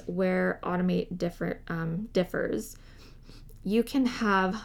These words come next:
multiple steps. So you can create an integration that has more than just task A, service B, um, on the free plan. You can get more complicated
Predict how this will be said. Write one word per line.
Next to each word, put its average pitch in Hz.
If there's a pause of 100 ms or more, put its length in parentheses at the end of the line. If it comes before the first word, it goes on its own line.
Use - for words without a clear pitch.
multiple 202
steps. -
So -
you 185
can 190
create 196
an 208
integration 180
that 226
has 185
more 175
than 175
just 160
task 156
A, 160
service -
B, - (640)
um, 175 (680)
on 185
the 175
free 165
plan. 202 (300)
You 185
can 214
get 185
more 180
complicated 233